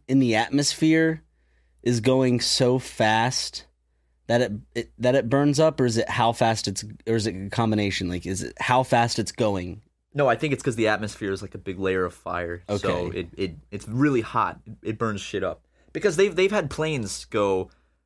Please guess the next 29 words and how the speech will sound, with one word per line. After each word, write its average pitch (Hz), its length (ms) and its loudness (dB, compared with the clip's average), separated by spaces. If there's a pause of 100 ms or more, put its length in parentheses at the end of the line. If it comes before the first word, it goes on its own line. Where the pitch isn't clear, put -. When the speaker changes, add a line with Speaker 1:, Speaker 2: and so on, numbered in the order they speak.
(240)
Speaker 2:
I 165 80 0
don't 185 60 -2
think 196 100 2
it 175 60 2
has 151 80 2
to - 60 -6
do 143 80 2
with 110 80 -2
speed, 92 280 -4
because 104 540 -4
if 117 120 -4
you 113 60 -8
think 147 160 -2
about 117 240 0
the, 113 200 2
uh, 92 380 0 (1080)
think 170 120 -8
about, 185 80 4
like, 151 120 0
the 131 180 0
International 139 420 0
Space 131 260 -2
Station 110 260 -4
goes, 107 140 -4
like, 101 100 -8
five 107 320 -2
miles 107 300 -2
per 92 100 -14
second. - 440 -8